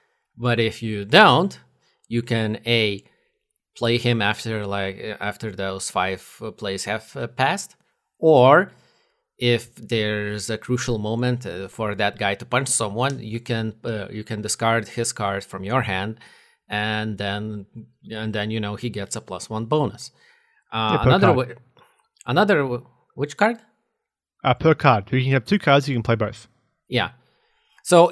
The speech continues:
Speaker 1: if you're, if you didn't even put the guy into the, into the active, uh, into the active roster, and say your opponent tries to punch that guy and fails, that guy can then punch him, and then you can discard both of his cards from your,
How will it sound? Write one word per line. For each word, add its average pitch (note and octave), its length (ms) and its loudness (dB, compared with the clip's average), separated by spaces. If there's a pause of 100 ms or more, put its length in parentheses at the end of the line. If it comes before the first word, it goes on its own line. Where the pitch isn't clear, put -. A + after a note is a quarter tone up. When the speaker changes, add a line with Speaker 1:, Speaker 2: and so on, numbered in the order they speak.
Speaker 1:
if C3 120 -2
you're, D#3+ 280 4
if C#3+ 160 -4
you E3 100 4
didn't F3+ 320 2
even D#3 240 0 (120)
put A#3+ 180 0
the D3+ 80 2
guy A2 460 2 (120)
into A2 240 -6
the, G2+ 460 -6 (120)
into G#2 240 -12
the G2 300 -6
active, A2+ 580 -6
uh, G2 440 -14 (260)
into G#2 240 -16
the G2+ 200 -4
active G2+ 320 -4
roster, G2+ 480 -2 (340)
and G#2+ 280 -2
say G2+ 840 -4 (140)
your A#2 160 0
opponent B2 340 2
tries A#2 240 0
to B2 100 -4
punch A#2 460 -2
that A2 200 -2
guy G2+ 1000 -2
and G2 160 -10
fails, C3 520 4
that B2 240 2
guy G#2+ 180 -2
can G2+ 200 -8
then F#2+ 180 -10
punch G2+ 320 -8
him, D3 240 2
and G2 140 -6
then A2 120 -4
you G#2 120 -8
can G2+ 340 -8 (160)
discard G#2+ 420 -6
both A2 220 -4
of G2 140 -12
his G#2+ 220 -10
cards F2+ 360 -6
from - 320 -16
your, F2+ 280 -14